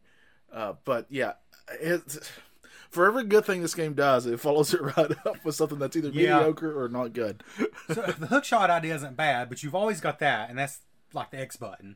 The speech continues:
Speaker 1: Yeah.
Speaker 2: And, of course, you got the jump button. If you hold one button, you run.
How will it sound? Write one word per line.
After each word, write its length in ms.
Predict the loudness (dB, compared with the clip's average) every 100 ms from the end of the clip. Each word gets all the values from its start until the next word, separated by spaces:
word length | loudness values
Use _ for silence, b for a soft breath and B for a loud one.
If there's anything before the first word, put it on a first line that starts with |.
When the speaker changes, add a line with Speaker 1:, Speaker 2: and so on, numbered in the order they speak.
| _
Speaker 1:
Yeah. 220 | 0 0 0 _ _ _ _ -10
Speaker 2:
And, 120 | -8
of 60 | -4
course, 140 | -2
you 60 | -2
got 120 | -2
the 60 |
jump 340 | -2 -4 -4 -8
button. 320 | -16 -16 -20 _ _ _ _
If 120 | -14 -6
you 80 |
hold 140 | -4 -2
one 180 | -4 -2
button, 200 | -4 -4
you 80 |
run. 380 | -6 -6 -6 -10